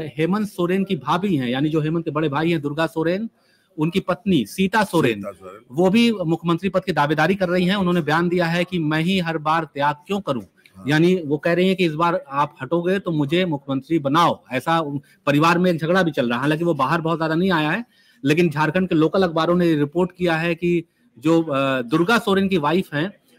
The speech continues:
Speaker 1: वो दावा कर रही हैं। एक
Speaker 2: अब
Speaker 1: चंपई सोरेन भी हैं, उनके
Speaker 2: हाँ,
Speaker 1: बारे में
Speaker 2: चंपई
Speaker 1: जरा बताइए कि
Speaker 2: पहले मैं
Speaker 1: चंपई सोरेन, आ,
Speaker 2: पहले
Speaker 1: जो
Speaker 2: मैं
Speaker 1: है
Speaker 2: सीता सोरेन के बारे में बता देता
Speaker 1: जी।
Speaker 2: हूँ। सीता सोरेन जो है वो, आ, दुर्गा की wife है, दुर्गा सोरेन की wife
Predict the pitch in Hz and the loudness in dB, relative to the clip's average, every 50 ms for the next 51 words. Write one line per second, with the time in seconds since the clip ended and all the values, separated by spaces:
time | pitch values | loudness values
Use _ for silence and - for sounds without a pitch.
0 | _ _ - 120 127 180 202 165 156 139 139 139 135 - 117 101 104 104 104 104 | _ _ -10 -4 0 0 2 2 2 0 0 0 -2 -4 -6 -8 -10 -14 -16 -16
1 | 104 101 - - 185 180 156 180 185 180 175 - 247 277 240 - 220 208 208 208 | -18 -12 -6 -4 -2 -2 0 2 2 2 2 2 2 2 2 2 2 2 2 2
2 | 208 196 170 170 147 123 110 101 117 135 151 - - 190 214 190 175 175 165 170 | 2 2 2 2 2 0 -2 -4 -4 -2 0 0 2 2 2 2 2 2 2 2
3 | 156 139 131 - 131 127 127 127 127 151 160 175 175 170 175 190 208 196 - 196 | 2 0 0 0 0 0 0 0 0 2 2 2 2 2 2 0 0 0 0 -2
4 | 180 170 175 170 170 160 156 - 135 139 143 156 165 165 170 139 117 - 156 147 | 0 0 0 0 0 -2 -4 -4 -2 -2 0 0 2 0 0 -2 -2 -4 -6 -2
5 | 156 151 151 - 139 135 127 120 110 131 117 107 104 110 107 107 101 101 90 90 | -2 -2 -4 -4 -8 -8 -8 -8 -10 -10 -8 -8 -8 -10 -12 -16 -16 -16 -14 -14
6 | 85 87 117 113 113 107 - - _ _ _ _ _ _ _ - - - 135 - | -12 -12 -12 -12 -12 -14 -20 -20 _ _ _ _ _ _ _ -16 -12 -8 -4 -2
7 | 156 156 147 - 143 139 139 139 135 127 127 113 107 117 156 180 156 123 117 120 | -2 -2 -2 -2 -4 -2 -2 -2 -2 -2 -4 -4 -4 -6 -8 -10 -10 -6 -4 -4
8 | 117 117 117 113 110 98 92 104 107 101 107 110 117 123 123 113 - 123 110 104 | -2 -2 -2 -4 -6 -6 -8 -10 -12 -12 -12 -10 -6 -6 -6 -6 -6 -8 -6 -6
9 | 101 104 101 - 127 131 120 107 98 107 107 101 - 101 98 104 101 95 - 110 | -6 -6 -8 -12 -14 -16 -14 -12 -10 -10 -12 -12 -14 -18 -18 -18 -18 -18 -18 -16
10 | 98 98 90 92 98 | -12 -12 -10 -10 -12